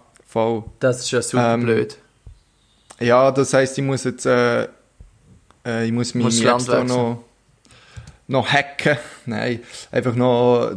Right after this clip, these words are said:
Speaker 1: die Einstellungen probieren zu ändern. Ich habe eigentlich nicht so Lust, ein neues Konto runterzuladen,
Speaker 2: Nein, nein,
Speaker 1: wenn
Speaker 2: du
Speaker 1: ich
Speaker 2: kannst
Speaker 1: möchte.
Speaker 2: einfach das Land ändern, das geht.
Speaker 1: Eben, gell.
Speaker 2: Aber wenn du, glaub,
Speaker 1: Ähm,
Speaker 2: noch
Speaker 1: das
Speaker 2: Schweizer Guthaben hast, geht's nicht, irgendwie so.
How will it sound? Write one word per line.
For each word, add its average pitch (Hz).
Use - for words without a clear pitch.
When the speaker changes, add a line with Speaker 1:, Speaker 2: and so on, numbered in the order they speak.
Speaker 1:
die 131
Einstellungen 131
probieren 127
zu -
ändern. 120
Ich 123
habe 123
eigentlich 117
nicht 127
so -
Lust, 127
ein 123
neues 123
Konto 127
runterzuladen, 120
Speaker 2:
Nein, 131
nein, 135
Speaker 1:
wenn -
Speaker 2:
du -
Speaker 1:
ich -
Speaker 2:
kannst 139
Speaker 1:
möchte. 143
Speaker 2:
einfach 123
das -
Land 127
ändern, 123
das -
geht. 123
Speaker 1:
Eben, 127
gell. 123
Speaker 2:
Aber 123
wenn 131
du, 131
glaub, 135
Speaker 1:
Ähm, 131
Speaker 2:
noch 135
Speaker 1:
das 131
Speaker 2:
Schweizer 139
Guthaben 143
hast, 127
geht's 120
nicht, 120
irgendwie 117
so. 113